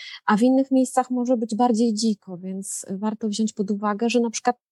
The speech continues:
tam trzeba będzie nocować w namiocie. Więc zapraszamy do tego, żeby faktycznie,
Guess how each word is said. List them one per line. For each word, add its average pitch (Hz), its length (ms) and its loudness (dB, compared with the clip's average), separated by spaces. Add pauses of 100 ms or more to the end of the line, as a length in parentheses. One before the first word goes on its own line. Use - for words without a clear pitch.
(220)
tam 240 140 2
trzeba 269 280 2
będzie 294 280 -2
nocować 294 440 -4
w 285 40 -2
namiocie. 208 640 2 (520)
Więc 202 120 4
zapraszamy 269 600 2
do 247 100 4
tego, 254 300 2
żeby 233 200 0
faktycznie, 269 720 -2